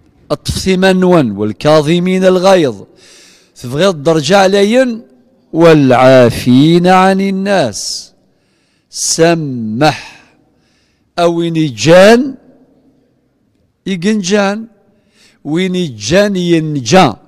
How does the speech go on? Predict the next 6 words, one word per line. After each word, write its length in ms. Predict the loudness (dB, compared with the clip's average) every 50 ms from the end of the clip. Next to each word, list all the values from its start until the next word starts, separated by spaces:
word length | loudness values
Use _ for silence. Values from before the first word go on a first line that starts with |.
| _ _ _ _ _ _ _ _ _ _ _ _ _ _ _ _ _ -10
وين 540 | -6 -4 -4 -2 -2 -2 -2 -2 -2 -4 -6
جان 600 | -8 -4 0 2 2 2 2 0 -2 -4 -6 -10 -10 -8
ينجا. 720 | -4 -2 -2 -2 -2 -4 -4 -2 0 2 2 2 0 -4 -10 _ _ _ _ _ _ _ _ _ 0
أوين 560 | 2 2 4 2 2 0 0 0 -2 -2 -4
جان 520 | -6 -2 2 2 4 4 4 4 2 2 0
يقنجان. 800 | 0 0 0 0 0 0 0 0 2 2 2 2 0 -4 -8